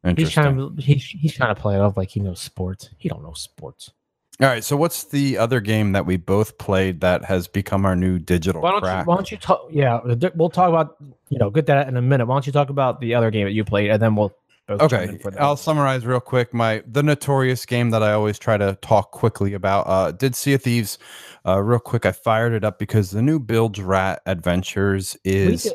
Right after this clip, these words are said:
Speaker 1: uh, oh, we did it two weeks ago. I didn't play it this week.
Speaker 2: Yeah, we did the boom barrels, this exploding skeletons. We talked
Speaker 1: Oh,
Speaker 2: about
Speaker 1: they were
Speaker 2: that.
Speaker 1: annoying.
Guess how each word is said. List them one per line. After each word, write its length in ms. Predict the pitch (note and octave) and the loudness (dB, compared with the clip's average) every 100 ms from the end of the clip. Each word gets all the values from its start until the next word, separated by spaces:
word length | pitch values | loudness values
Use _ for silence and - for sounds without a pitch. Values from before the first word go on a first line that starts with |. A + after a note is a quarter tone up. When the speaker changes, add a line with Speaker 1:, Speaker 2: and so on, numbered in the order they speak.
| - | -2
Speaker 1:
uh, 340 | D3 D3 D3+ D#3+ | 0 2 0 -2
oh, 200 | C#3 B2+ | -2 0
we 120 | D3+ | 0
did 160 | D#3+ C3 | 0 -2
it 100 | - | -2
two 160 | C#3+ | 0
weeks 240 | A#2+ G#2 G#2 | 0 -2 -2
ago. 240 | G2+ F#2+ | -2 0
I 80 | G#2+ | 0
didn't 180 | G#2+ G2+ | -2 -6
play 180 | G2 F#2 | -8 -8
it 80 | |
this 200 | - - | -10 -12
week. 140 | C3+ C#3+ | -2 0
Speaker 2:
Yeah, 200 | C3 B2 | 2 2
we 140 | C3+ | 0
did 180 | C#3 D#3+ | -2 -2
the 80 | D#3+ | -2
boom 300 | A#2 C#3 C3 | 0 2 2
barrels, 520 | B2 A2+ A2+ A2+ G2 | 2 2 2 0 -2
this 180 | G2+ - | -6 0
exploding 560 | A2+ - - A#2 G#2+ | 0 0 0 2 2
skeletons. 640 | G#2 - G2 G2 - F#2+ F2 | -2 -2 2 2 0 -4 -4
We 80 | F2+ | -2
talked 280 | G2+ F#2+ | -2 -2
Speaker 1:
Oh, 40 | - | -4
Speaker 2:
about 140 | F#2 | -2
Speaker 1:
they 60 | G3 | 2
were 80 | D#3 | 2
Speaker 2:
that. 100 | B2 | 0
Speaker 1:
annoying. 400 | A#2+ A#2 A2+ A2 | -4 -4 -6 -6